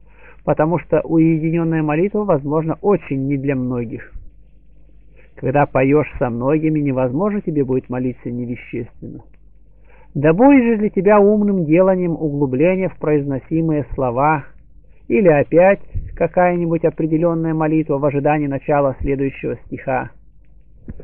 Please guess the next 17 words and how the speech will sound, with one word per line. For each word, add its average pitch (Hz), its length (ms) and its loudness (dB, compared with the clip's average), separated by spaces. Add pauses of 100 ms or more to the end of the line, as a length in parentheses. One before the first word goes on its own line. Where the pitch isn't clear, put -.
(220)
Никому 226 420 4
не 311 120 8
прилично 226 500 0
во 165 100 4
время 175 260 2
молитвы 165 460 0
заниматься 160 640 -2
поделием, 110 760 -2
а 107 80 -8
тем 170 220 -8
паче 120 360 -4
работой. 127 540 -6 (840)
Ибо, 202 300 6
по 185 160 2
свидетельству 170 600 -2
великого 165 460 2
Антония, 180 760 0